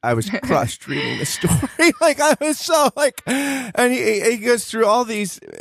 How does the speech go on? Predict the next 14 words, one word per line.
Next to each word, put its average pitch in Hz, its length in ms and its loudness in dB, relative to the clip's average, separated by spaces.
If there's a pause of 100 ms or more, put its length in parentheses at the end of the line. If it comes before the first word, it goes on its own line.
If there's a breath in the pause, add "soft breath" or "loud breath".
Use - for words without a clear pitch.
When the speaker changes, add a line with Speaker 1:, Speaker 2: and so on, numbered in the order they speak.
Speaker 1:
machinations 196 800 2
and 160 100 -4
efforts, 170 500 -2 (380)
winds 190 200 2
up 175 80 0
stealing 190 320 0
a 147 60 0
plant 196 440 0
to 156 80 -6
try 170 240 0
to 156 80 0
get, 220 280 -2
you 170 100 -4
know, 135 260 2